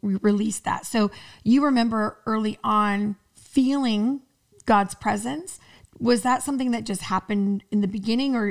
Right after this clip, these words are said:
you can't remember when it happened, or has it always been something that you've experienced? And would you have known that you were, maybe this is two questions, but when did you first encounter God's presence? And then secondly,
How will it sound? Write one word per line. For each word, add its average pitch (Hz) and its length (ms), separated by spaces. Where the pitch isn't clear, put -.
you - 160
can't 214 200
remember 220 260
when 247 160
it 262 60
happened, 254 520
or 196 380
has 208 120
it - 60
always 226 260
been 262 160
something 269 360
that 262 120
you've 254 460
experienced? 285 920
And 220 180
would 214 200
you 226 100
have 220 220
known 214 420
that 202 140
you 208 180
were, 202 400
maybe 247 180
this 247 160
is 208 80
two 247 140
questions, 208 460
but - 260
when 247 240
did 247 240
you 226 180
first 233 420
encounter 247 500
God's 196 280
presence? 196 680
And 226 160
then 208 140
secondly, 208 840